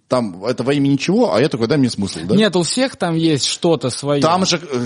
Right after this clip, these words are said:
Speaker 1: всегда смыслы какие-то находятся,
Speaker 2: Да
Speaker 1: там.
Speaker 2: ну нет, ну смыслы это
Speaker 1: Да.
Speaker 2: как ты сам находишь. Мне просто нравится, что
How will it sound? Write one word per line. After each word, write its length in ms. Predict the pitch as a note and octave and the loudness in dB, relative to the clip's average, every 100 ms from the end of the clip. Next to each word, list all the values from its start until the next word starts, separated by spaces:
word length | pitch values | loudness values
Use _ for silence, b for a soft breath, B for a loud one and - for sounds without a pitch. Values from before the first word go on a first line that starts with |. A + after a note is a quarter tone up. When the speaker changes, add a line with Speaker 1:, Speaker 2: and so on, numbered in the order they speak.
| G#2+ | -6
Speaker 1:
всегда 440 | - - A2 C#3+ | -6 -6 0 0
смыслы 480 | - A2+ E3+ G3+ C#3 | 2 2 2 2 -2
какие-то 340 | G#2 G#2 F#2+ F#2+ | -2 -2 -2 -2
находятся, 460 | F#2+ - F2 C3+ | -2 -2 -2 0
Speaker 2:
Да 100 | D3 | -2
Speaker 1:
там. 80 | F3 | 0
Speaker 2:
ну 100 | G3+ | -2
нет, 240 | G#3+ G3+ - | -2 -4 -4
ну 80 | F#3 | -6
смыслы 400 | F3 A#3+ A#3+ A3 | -4 -4 -4 -4
это 120 | G3 | -4
Speaker 1:
Да. 60 | - | -6
Speaker 2:
как 240 | G#3 F#3+ | -6 -8
ты 160 | - G#3 | -8 -8
сам 320 | - G3 E3 | -6 -6 -4
находишь. 480 | C#3 - C3 A#2+ - | -6 -6 -8 -8 -8
Мне 120 | E3 | -8
просто 300 | G3+ A3 - | -4 -6 -6
нравится, 420 | E3 F3+ F3+ - | -4 -2 -2 -4
что 360 | C3+ - C3+ | -10 -2 -2